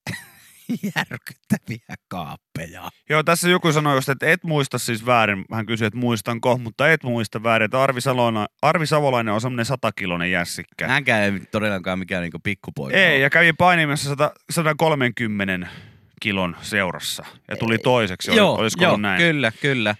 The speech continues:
Speaker 2: Niin.
Speaker 1: Osallistui reilusti alipainoisena Roa-, Roma E M-kilpailuihin sa-,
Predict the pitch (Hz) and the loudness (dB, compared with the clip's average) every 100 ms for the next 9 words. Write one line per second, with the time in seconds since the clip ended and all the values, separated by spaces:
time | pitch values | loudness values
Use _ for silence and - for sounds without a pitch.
0 | - 117 117 117 170 175 190 185 208 160 | -4 0 2 4 2 0 -2 0 0 0
1 | - 139 147 120 120 107 104 107 101 117 | 0 0 2 0 0 0 -2 -2 0 2
2 | 110 92 101 - 131 156 135 95 131 110 | 2 0 -2 -2 0 0 0 0 2 2
3 | 101 98 90 90 92 95 117 | 0 -6 -6 -4 -4 -4 -6